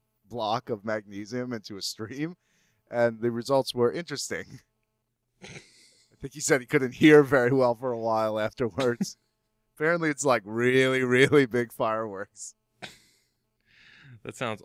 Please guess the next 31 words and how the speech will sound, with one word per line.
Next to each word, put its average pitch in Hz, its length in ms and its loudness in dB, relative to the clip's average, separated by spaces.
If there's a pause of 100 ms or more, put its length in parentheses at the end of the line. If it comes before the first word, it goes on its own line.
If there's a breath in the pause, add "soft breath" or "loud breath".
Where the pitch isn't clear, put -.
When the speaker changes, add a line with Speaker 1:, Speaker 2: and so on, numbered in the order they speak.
Speaker 2:
awesome. 107 500 -8 (1120)
Speaker 1:
But 135 80 0
yeah, 113 240 2
I - 20 0
don't 135 120 0
know. 98 180 -4 (280)
The 151 80 -8
Ngai 202 320 0
Kroll 185 220 -4
thing, 113 260 -4 (220)
I 131 80 -10
don't 175 160 -4
get 147 200 0
it. - 80 -16 (840)
Speaker 2:
Are 131 100 -10
we 127 100 -10
doing 131 220 -10
that? 127 260 -6
Are 120 80 -8
we 120 80 -4
doing 123 220 -4
that? 131 180 -4 (480)
Speaker 1:
I - 60 -18
Speaker 2:
Is 156 80 -14
that - 60 -8
Speaker 1:
guess 117 160 -2
Speaker 2:
what 120 80 -8
we're - 40 -8
Speaker 1:
we 113 60 -8
could 120 100 -8
Speaker 2:
doing? 120 180 -8